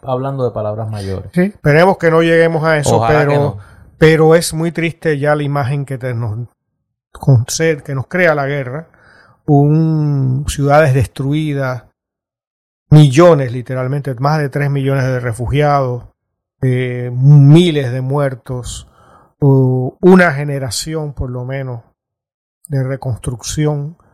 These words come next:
Speaker 2: eh, en el escenario, sea cual sea el que finalmente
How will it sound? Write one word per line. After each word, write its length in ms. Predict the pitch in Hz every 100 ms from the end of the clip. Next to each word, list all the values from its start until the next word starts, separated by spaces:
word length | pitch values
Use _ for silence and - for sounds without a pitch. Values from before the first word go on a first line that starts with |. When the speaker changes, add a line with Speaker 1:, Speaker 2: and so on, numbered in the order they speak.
| _ _ _ _ -
Speaker 2:
eh, 260 | 135 127 120
en 40 |
el 120 | 139
escenario, 640 | 135 - 143 175 185 180 175
sea 280 | - 165 196
cual 200 | 202 190
sea 320 | - 190 240
el 80 | 170
que 120 | 151
finalmente 800 | 135 143 143 147 151 151 151 131